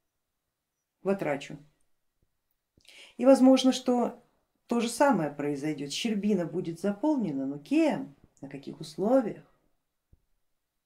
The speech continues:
Вот так и получается, что в эти щербины проникает омела, а проникнув, прорастает. А про-, будучи пророщенной на здоровом древе воина, превращает его в донора,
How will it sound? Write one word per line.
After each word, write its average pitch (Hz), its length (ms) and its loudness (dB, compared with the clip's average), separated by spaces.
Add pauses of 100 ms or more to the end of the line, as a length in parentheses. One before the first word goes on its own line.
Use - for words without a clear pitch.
(280)
Вот 196 100 -6
так 302 160 0
и 294 40 0
получается, 180 720 -2
что 170 160 -8
в 170 40 -4
эти 190 180 -6
щербины 220 540 0
проникает 165 680 -6
омела, 127 480 -8 (180)
а 175 100 -8
проникнув, 214 640 0
прорастает. 156 720 -6 (400)
А 170 120 -2
про-, 180 360 -2 (1080)
будучи 170 420 -4
пророщенной 202 920 2
на 170 160 -2
здоровом 156 720 0
древе 160 380 -4
воина, 190 640 0 (680)
превращает 214 760 2
его 151 180 -6
в 143 180 -12
донора, 135 600 -2